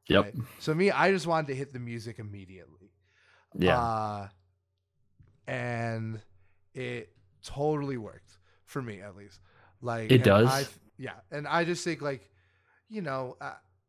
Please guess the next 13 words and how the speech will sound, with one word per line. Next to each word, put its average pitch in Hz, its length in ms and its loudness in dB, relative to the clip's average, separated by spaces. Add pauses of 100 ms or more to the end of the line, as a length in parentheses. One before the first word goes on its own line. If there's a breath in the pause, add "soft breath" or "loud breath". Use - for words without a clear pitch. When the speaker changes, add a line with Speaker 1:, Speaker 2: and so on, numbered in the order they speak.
(200)
Speaker 2:
I 151 120 -2
played 180 240 -2
a 170 40 0
lot 151 260 0
with 143 100 -8
that 135 180 -4
eighties 135 360 -8
sound 135 460 -4
and 123 100 -8
a 113 80 -10
lot 120 340 -4
of, 123 140 -8
like, 117 280 -6